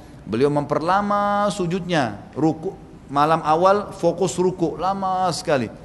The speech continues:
Ya, kemudian beliau membaca, baca bacaan yang diajarkan Nabi sallallahu alaihi wasallam, besoknya beliau memperlama sujudnya.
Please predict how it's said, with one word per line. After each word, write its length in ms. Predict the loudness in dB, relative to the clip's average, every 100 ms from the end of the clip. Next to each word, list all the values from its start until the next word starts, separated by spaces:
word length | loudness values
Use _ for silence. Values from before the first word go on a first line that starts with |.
| -20 -20 -20 -20 -14
Ya, 160 | -14
kemudian 400 | -6 -2 2 2
beliau 160 | 2 2
membaca, 400 | 2 2 2 2
baca 240 | 0 0 0
bacaan 280 | 0 0 -2
yang 160 | -2 -2
diajarkan 400 | -2 -2 -2 -2
Nabi 160 | -2 -2
sallallahu 200 | -2 -2
alaihi 120 | -2
wasallam, 160 | -4 -6 -16 2
besoknya 460 | 2 2 -2 -2 -2
beliau 200 | 2 2
memperlama 720 | 0 0 2 2 2 2 2 0
sujudnya. 520 | 0 -2 -2 -4